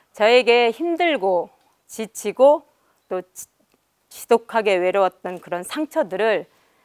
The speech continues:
어, 이분이 가정이라는 울타리를 저에게 안겨주었습니다. 이렇게 힘들었던 그 모든 것들을 가정이라는 그런 행복한 울타리 속에서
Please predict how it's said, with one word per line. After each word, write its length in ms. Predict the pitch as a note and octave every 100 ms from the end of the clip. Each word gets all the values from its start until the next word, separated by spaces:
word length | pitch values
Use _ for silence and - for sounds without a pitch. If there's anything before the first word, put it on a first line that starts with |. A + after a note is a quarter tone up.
| _ _ _ _
어, 320 | E3+ D#3+ F3+ A#3+ _ _ -
이분이 600 | F#3 F#3+ G#3 A3 E3 - _ _ _
가정이라는 680 | - F3 A3+ A3+ G#3 G3 F3
울타리를 680 | F3 - F3+ F3 A3 B3+ -
저에게 400 | D#3+ F3 G3+ G3
안겨주었습니다. 1120 | D#3 D#3+ G3 F3+ D#3+ - D#3+ D#3 D3+ E3 D3 _ _ _ _ _ _ _ _ _ _ _ _ -
이렇게 280 | A3+ B3+ D4
힘들었던 880 | D#4 G4 F#4 E4 D#4+ - B3+ B3 -
그 120 | A#3
모든 420 | E3 G#3 A3+ B3+
것들을 400 | A3 - G#3+ A3
가정이라는 800 | G#3+ F#3 F#3 A3 G#3+ G3+ G3 F#3
그런 240 | F3 F3 G3
행복한 760 | D4+ C4+ - F#3+ G3+ G#3+ F3 _ _ _ G#3
울타리 420 | G3 A#3+ A3 G#3
속에서 680 | - E3 F3 - G#3 D#3+